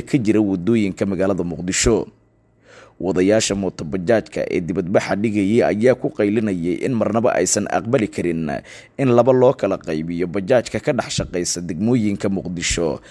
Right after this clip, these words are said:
arrintaasina ay caqabad ku tahay shaqadooda. Dhowr daqiiqo kadib waxaa goobta dibadbaxa uu ka socday soo gaaray ciidamo ka tirsan booliska Soomaaliya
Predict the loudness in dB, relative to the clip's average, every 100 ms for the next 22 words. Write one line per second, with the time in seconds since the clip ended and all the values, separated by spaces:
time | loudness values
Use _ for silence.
0 | -20 -6 0 2 2 2 2 2 2 0
1 | 0 -2 -2 -2 -2 -8 -6 -6 -4 -4
2 | -4 0 2 4 2 0 _ _ _ _
3 | _ _ _ _ -2 0 0 -4 -4 -4
4 | -6 -2 -2 0 0 0 0 0 2 0
5 | 0 -4 -2 -2 0 0 0 0 -2 -2
6 | -2 -2 2 4 4 2 0 -2 -2 -6
7 | -8 -20 _ -4 0 0 0 -2 -2 -2
8 | -2 -2 2 2 2 -2 -2 2 2 2
9 | 0 -2 -2 -4